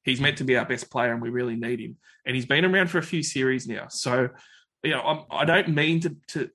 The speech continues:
to smash on a young man in Cleary that is obviously clearly a talented player, but he didn't create anything last night. And that's really important because we needed him to create stuff. And he just wasn't creating any opportunities.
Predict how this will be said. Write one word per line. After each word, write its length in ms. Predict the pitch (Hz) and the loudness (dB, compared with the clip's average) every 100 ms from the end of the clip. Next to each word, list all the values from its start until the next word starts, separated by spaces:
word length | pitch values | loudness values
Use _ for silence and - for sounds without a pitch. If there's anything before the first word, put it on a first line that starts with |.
| - | -8
to 100 | 143 | -4
smash 340 | - 147 147 | 0 0 0
on 100 | 147 | 0
a 40 | 131 | 2
young 240 | 131 131 | 2 2
man 220 | 131 131 | 0 0
in 100 | 120 | -2
Cleary 320 | 123 139 123 123 | -4 0 2 2
that 140 | 123 | 0
is 200 | 123 123 - - | -4 -10 -14 -2
obviously 360 | 139 143 143 147 | 0 0 -2 -6
clearly 340 | - 131 127 | -4 0 0
a 40 | 117 | -2
talented 420 | 143 131 123 - | -4 -6 -8 -4
player, 360 | 131 160 139 120 | 0 2 2 -2
but 220 | 110 120 - - - _ - | -2 -4 -4 -16 -20 _ 0
he 140 | 160 | 2
didn't 160 | 226 220 | 2 2
create 340 | 185 156 147 | 4 4 4
anything 340 | 151 165 180 165 | 2 -2 -2 -2
last 280 | 170 170 | -2 -2
night. 160 | 160 220 - _ _ _ - | -6 -6 -10 _ _ _ -2
And 100 | 143 | 2
that's 160 | 165 | 2
really 300 | 156 160 196 185 | 4 6 6 2
important 540 | 135 117 117 220 - _ _ | -2 -4 -4 -8 -14 _ _
because 320 | 160 156 156 147 | -10 -4 -2 0
we 140 | 147 | 2
needed 400 | 139 143 165 156 | 4 4 4 2
him 160 | 160 139 | 0 0
to 60 | |
create 400 | - - 127 - - | -4 -4 -2 -2 -4
stuff. 400 | 165 208 - - _ _ - | -6 -8 -10 -20 _ _ -2
And 100 | 139 | 0
he 60 | 139 | 2
just 140 | 143 | 2
wasn't 300 | 143 165 190 | 4 4 4
creating 320 | 170 196 175 160 | 2 2 4 2
any 160 | 139 | 0
opportunities. 800 | 139 - - 147 180 135 110 | -2 -4 -8 -4 -2 -2 -6